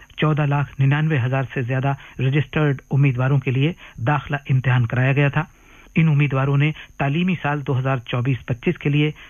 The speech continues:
دو سو تراسی مرکزی، ریاستی اور دیگر حصہ لینے والی یونیورسٹیوں اور اداروں کے لیے درخواستیں دی تھیں۔ یہ امتحان بیرون ملک کے پندرہ شہروں سمیت تین سو اناسی شہروں میں واقع مختلف مرکزوں پر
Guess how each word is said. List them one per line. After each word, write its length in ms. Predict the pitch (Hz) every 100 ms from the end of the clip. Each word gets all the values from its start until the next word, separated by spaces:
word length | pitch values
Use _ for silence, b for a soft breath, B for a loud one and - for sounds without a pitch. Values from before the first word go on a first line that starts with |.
| B
دو 200 | 120 151 -
سو 100 | 120
تراسی 480 | 131 143 151 151 151 B -
مرکزی، 520 | 147 147 156 151 147 117
ریاستی 440 | 135 - 120 151 -
اور 120 | 143
دیگر 300 | 117 160 156
حصہ 320 | 120 131 -
لینے 220 | 135 131
والی 180 | 127 131
یونیورسٹیوں 640 | 120 127 120 113 - 151 160 B B
اور 140 | 139 143 -
اداروں 320 | 135 143 151
کے 100 | 139
لیے 200 | 139 143 B B
درخواستیں 500 | 127 120 131 117 120
دی 140 | 113
تھیں۔ 360 | - 107 - _ - B B B B B B B
یہ 180 | 143 202
امتحان 360 | 190 165 190 196
بیرون 320 | 127 160 180 185
ملک 260 | 165 175 -
کے 100 | 185
پندرہ 380 | - 156 196
شہروں 260 | 170 151 143 -
سمیت 260 | 127 - - b b
تین 160 | 170 170 -
سو 60 | -
اناسی 340 | 147 165 160 196 -
شہروں 200 | 143 151
میں 120 | 143
واقع 220 | 123 120 143 143 B
مختلف 400 | 156 - 175 175 - -
مرکزوں 380 | 127 156 165
پر 120 | 160